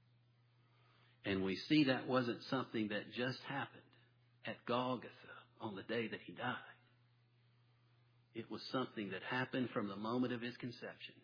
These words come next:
We see it here, and we'll see it throughout this gospel presentation. Jesus came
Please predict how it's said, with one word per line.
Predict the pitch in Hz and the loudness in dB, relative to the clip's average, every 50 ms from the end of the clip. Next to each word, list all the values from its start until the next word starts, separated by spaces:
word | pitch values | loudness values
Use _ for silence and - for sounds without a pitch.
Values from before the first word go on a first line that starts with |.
| - _ _ _ _ _ _ _ _ _ _ _ _ _ _ _ _ _ - - _ _ _ _ _ _ _ | -20 _ _ _ _ _ _ _ _ _ _ _ _ _ _ _ _ _ -20 -20 _ _ _ _ _ _ _
We | - 110 107 107 - - | 2 2 2 2 2 2
see | 131 120 117 | 2 4 4
it | 117 107 - | 2 2 2
here, | - 143 147 143 151 156 151 139 - - - - - - 113 | 4 4 6 6 4 2 0 -2 -6 -12 -20 -20 -12 -6 -4
and | 113 113 | -2 0
we'll | 117 117 110 - - | 0 0 0 0 0
see | - 127 | 0 0
it | 120 110 - - - | 0 0 -2 -6 -4
throughout | 135 120 117 117 131 139 139 - - 135 | 0 2 2 4 4 2 0 -2 -4 -6
this | 127 123 - - | -6 -4 -4 -2
gospel | 135 127 127 123 - - 151 | -2 0 -2 -2 -2 -6 -6
presentation. | 131 - - 127 127 120 131 127 - - 104 87 - - - - - - _ _ _ _ _ _ _ _ _ _ _ _ _ _ _ _ _ - - - _ _ _ _ _ _ _ _ - - | -6 -4 -4 -4 -2 -2 -4 -4 -6 -6 -10 -10 -10 -12 -12 -14 -18 -20 _ _ _ _ _ _ _ _ _ _ _ _ _ _ _ _ _ -20 -20 -20 _ _ _ _ _ _ _ _ -16 -8
Jesus | 101 101 117 131 143 135 120 120 107 - - - - | 0 4 6 8 8 8 6 4 0 -2 -4 -4 -4
came | 131 135 123 107 98 | -2 -2 -2 -2 -4